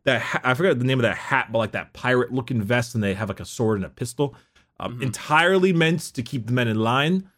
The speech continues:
Speaker 1: um, unless
Speaker 2: Okay.
Speaker 1: it's the Krieg, and that's to stop them from killing themselves.
Speaker 2: <laughs>
Speaker 1: And, um, structure and command were all compartmentalized. They don't talk with each other as much, so rebellions will be really easy to crush.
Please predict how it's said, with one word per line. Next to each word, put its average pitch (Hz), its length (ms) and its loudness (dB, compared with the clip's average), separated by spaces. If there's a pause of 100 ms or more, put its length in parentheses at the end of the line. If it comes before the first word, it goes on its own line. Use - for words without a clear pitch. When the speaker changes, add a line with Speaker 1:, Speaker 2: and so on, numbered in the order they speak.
(300)
Speaker 1:
um, 107 260 -2 (100)
unless 120 440 2
Speaker 2:
Okay. 127 80 -4
Speaker 1:
it's - 100 -6
the 113 80 -14
Krieg, 131 420 0
and 120 80 2
that's 101 160 -4
to 101 60 -16
stop - 240 -6
them 104 120 -4
from 104 180 -6
killing 110 240 -2
themselves. 117 560 -4 (220)
Speaker 2:
<laughs> 381 180 -4 (340)
Speaker 1:
And, 139 420 4
um, 139 340 2 (200)
structure 185 560 2
and 151 100 0
command 151 480 2
were 139 100 6
all 135 140 4
compartmentalized. 165 1160 4
They 135 80 4
don't 123 120 4
talk 147 220 0
with 135 120 0
each 156 40 0
other 139 100 4
as 120 120 0
much, 131 240 2
so - 140 -4
rebellions 117 460 2
will 107 60 -4
be 104 60 0
really 104 220 0
easy 104 240 -6
to - 80 -14
crush. - 720 -2